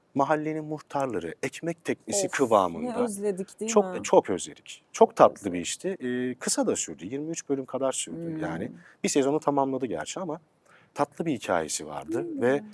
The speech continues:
Speaker 1: Ahmet, dedim ki yani şimdi ben, e, zamanında, e, devlet tiyatrolarında da müzisyen olarak çalıştım. Bir yedi yıl kadar.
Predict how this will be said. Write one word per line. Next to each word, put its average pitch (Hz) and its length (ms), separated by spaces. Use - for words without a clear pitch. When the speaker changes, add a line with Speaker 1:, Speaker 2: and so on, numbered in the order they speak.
Speaker 1:
Ahmet, 165 760
dedim 165 300
ki - 140
yani 123 260
şimdi 135 240
ben, 143 280
e, 113 220
zamanında, 139 640
e, 104 40
devlet 101 600
tiyatrolarında 123 680
da 117 60
müzisyen 87 400
olarak 78 300
çalıştım. 80 440
Bir 80 60
yedi 87 240
yıl 95 160
kadar. - 420